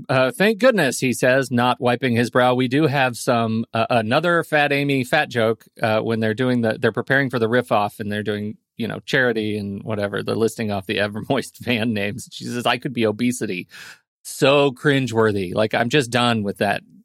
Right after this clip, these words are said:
with that kind of humor. It was, it, it was a funny little bit that showed, uh, uh, some character, you know, a, a bit of, of depth to the character in the first movie, and in this movie, it was just a joke.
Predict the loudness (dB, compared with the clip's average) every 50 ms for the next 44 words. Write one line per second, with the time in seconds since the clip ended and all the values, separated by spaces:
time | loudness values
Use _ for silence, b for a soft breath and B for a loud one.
0 | -10 -4 -4 -2 0 0 0 0 -2 -6 _ -6 -6 -4 -4 -4 -6 -8 -8 -8
1 | -8 -10 -8 -6 -6 -8 -8 -10 -16 -20 _ _ _ _ _ _ _ _ _ _
2 | _ _ _ _ _ _ -2 -2 -2 0 0 0 2 2 2 2 2 2 2 2
3 | 2 2 2 2 2 2 2 0 0 2 2 2 4 2 0 -2 -4 -2 0 0
4 | 0 0 -4 -2 0 2 4 4 2 0 -2 -6 -6 -2 0 0 0 -2 -2 -4
5 | -4 -4 -4 -4 -4 -4 -4 -2 0 2 2 2 0 -2 -2 -2 -2 -2 -4 -8
6 | _ _ _ _ _ _ -8 -4 -4 -4 -4 -6 -8 -6 -4 -4 -2 -2 -2 -4
7 | -2 0 0 0 0 -2 -4 _ -2 -2 -2 -2 -4 -12 -10 -4 0 0 0 0
8 | -2 -6 -4 -2 -2 -2 -2 -4 0 0 2 2 0 -2 -4 -4 -4 -4 -4 -6
9 | -6 -8 _ _ _ _ _ _ _ _ _ _ -2 -2 -2 -2 -2 -2 -2 -2
10 | -2 -2 -2 -2 -2 -2 -2 -4 -4 -4 -4 -4 -2 -4 -4 -4 -4 -6 -6 -4
11 | -6 -8 -8 -10 -14 -12 -12 -12 -12 -12 -12 -12 -12 -12 -12 -14 _ _